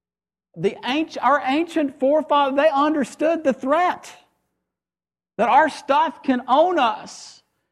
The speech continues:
that if our stuff owns us, that it begins to kill the life of God in us, and that it, it actually moves us back into darkness, not forward into light.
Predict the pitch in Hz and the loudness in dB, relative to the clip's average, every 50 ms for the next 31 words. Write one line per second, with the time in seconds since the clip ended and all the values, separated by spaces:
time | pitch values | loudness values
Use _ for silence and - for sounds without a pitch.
0 | _ _ - 240 240 233 233 233 233 208 - - - - 294 330 330 285 226 - | _ _ -4 -2 -2 0 2 0 0 0 -2 -4 -2 0 2 2 2 2 -2 -6
1 | - - 269 285 320 349 349 320 233 202 220 214 214 214 202 - - - - _ | -6 -2 0 2 4 4 2 0 -2 -2 -2 -4 -4 -4 -6 -10 -18 -20 -20 _
2 | _ _ _ _ _ _ 214 233 226 220 214 220 220 185 208 262 285 277 220 - | _ _ _ _ _ _ -2 0 2 2 2 0 -2 0 0 0 0 0 -2 -2
3 | - 233 - - - 285 302 320 320 302 269 247 226 220 240 285 311 320 277 262 | -2 -4 -4 0 0 2 4 6 6 6 6 4 2 2 0 0 0 -2 -4 -4
4 | 226 202 202 220 277 311 330 349 330 285 240 220 202 180 147 - - - - - | -6 -4 0 0 0 0 0 0 0 2 2 4 2 2 0 -2 -8 -14 -18 -20
5 | - - _ _ _ _ _ _ _ _ _ - 220 233 247 240 233 226 220 - | -20 -20 _ _ _ _ _ _ _ _ _ -6 -4 -2 0 0 0 -2 -2 0
6 | - 226 220 220 - - 233 262 302 302 262 - - 269 247 240 226 240 254 277 | 0 -2 -2 -2 -4 -4 -2 0 0 0 0 -2 -2 -2 0 2 2 2 2 2
7 | 294 262 202 233 220 175 180 175 156 156 214 247 277 302 294 - - 269 233 214 | 0 0 0 -2 -4 -4 -6 -6 0 2 2 2 2 0 -4 -2 -2 0 0 0
8 | 214 185 220 214 254 311 294 247 208 170 135 - - 196 214 240 262 247 - - | 0 0 2 2 0 0 -2 -4 -10 -12 -12 -12 -6 -2 0 0 0 -2 -2 0
9 | 240 240 247 240 233 220 208 214 196 - 208 208 233 254 302 311 220 165 - - | 2 4 4 4 4 2 0 -2 -2 -4 -4 -4 -2 -2 -2 -2 -4 -4 -6 -10
10 | - - - | -16 -20 -20